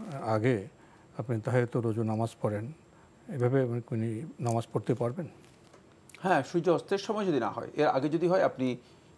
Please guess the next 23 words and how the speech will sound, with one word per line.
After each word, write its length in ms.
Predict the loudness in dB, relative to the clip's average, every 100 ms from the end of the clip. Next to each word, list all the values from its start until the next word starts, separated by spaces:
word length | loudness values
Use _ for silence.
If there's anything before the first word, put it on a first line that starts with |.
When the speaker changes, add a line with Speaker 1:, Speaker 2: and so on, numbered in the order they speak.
| 4
Speaker 2:
তাহিয়াতুল 360 | 6 6 4 0
অজু 160 | 0 -2
পড়তে 220 | -4 -4
কোনো 180 | -2 0
বাধা 240 | 0 0
নেই। 100 | -4 -8
সূর্যাস্তের 520 | -4 0 2 2 2
সময় 260 | 2 2 2
যদি 180 | 2 2
হয়, 180 | 2 4
তাহলে 220 | 4 4
আপনি 160 | 0
হোল্ড 260 | 2 4 4
করবেন। 360 | -2 -6 -6 -10 -16 -20 -20 -20 -20 -4
সূর্য 260 | 0 6
অস্ত 440 | 6 6 0 0 4
যাওয়ার 220 | 6 6
পর 240 | 6 2 2 -8 -20 -20 -16 6
তারপরে 420 | 8 8 8 4
আপনি 400 | 4 0 -4 -4 -8 -20 -20 -20 -2
তাহিয়াতুল 400 | 2 4 2 0
অজু 240 | -2 -2 -2
পড়বেন। 340 | -2 -2 -4